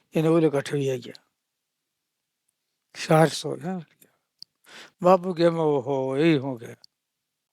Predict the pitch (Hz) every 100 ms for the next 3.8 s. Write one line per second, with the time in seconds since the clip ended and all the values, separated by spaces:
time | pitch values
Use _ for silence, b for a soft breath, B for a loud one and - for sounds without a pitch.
0 | _ _ _ _ B B B B B -
1 | 180 190 165 175 180 180 165 202 208 190
2 | 175 143 180 180 165 175 165 151 170 165
3 | 175 170 160 147 135 - 135 123